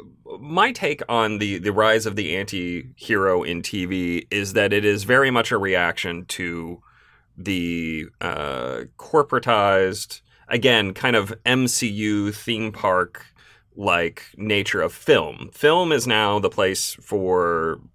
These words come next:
adolescence and adolescent ideas, and T V, in an inversion of the natural or normal state of things, T V has become the place where adults go, right? And, and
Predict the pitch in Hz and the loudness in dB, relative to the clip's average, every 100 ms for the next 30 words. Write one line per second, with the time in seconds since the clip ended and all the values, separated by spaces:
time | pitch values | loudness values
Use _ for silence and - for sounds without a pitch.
0 | _ _ 101 107 101 95 98 95 87 - | _ _ 0 0 2 0 -2 -6 -8 -8
1 | - 90 87 90 87 85 - 80 87 87 | -6 -4 -2 0 0 0 -4 -6 -4 -4
2 | 92 90 87 87 - - - - _ - | -2 0 0 -2 -6 -10 -20 -20 _ -2
3 | 110 101 101 131 110 123 117 107 101 104 | 0 0 -2 -2 0 0 2 0 0 -2
4 | 101 98 95 123 151 120 98 92 87 98 | -2 -2 2 4 4 4 0 0 0 0
5 | 104 104 92 87 85 _ _ _ - 92 | 0 2 2 0 -4 _ _ _ -4 -2
6 | 90 110 104 95 92 - - 107 95 92 | 2 4 4 2 -2 -4 -4 0 0 -2
7 | 95 87 - 147 135 135 127 104 101 - | -4 -6 -4 -2 0 0 0 0 -4 -2
8 | 101 92 - 87 - 95 98 180 196 - | -2 -2 0 -2 0 0 4 4 2 -2
9 | - - 73 90 147 - 127 - 160 160 | -6 -4 0 0 0 0 0 2 2 2